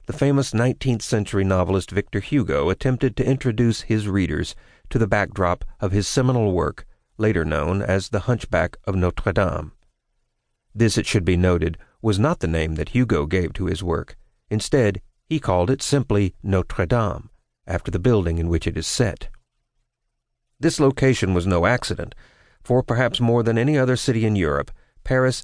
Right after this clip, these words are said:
has seen every kind of trouble and happiness that can befall a place.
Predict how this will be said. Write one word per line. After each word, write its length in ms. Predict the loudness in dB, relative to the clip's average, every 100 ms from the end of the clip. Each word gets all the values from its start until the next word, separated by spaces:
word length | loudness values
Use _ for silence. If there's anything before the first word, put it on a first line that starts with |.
| -6
has 180 | -4 -2
seen 300 | 2 2 2
every 300 | 0 2 0
kind 380 | 0 0 2 0
of 100 | -2
trouble 400 | 0 0 0 -2
and 160 | -2 -2
happiness 540 | -2 0 0 -2 -2
that 160 | -4 -2
can 160 | -2
befall 400 | -2 0 0 0
a 60 | -2
place. 500 | -4 -6 -6 -14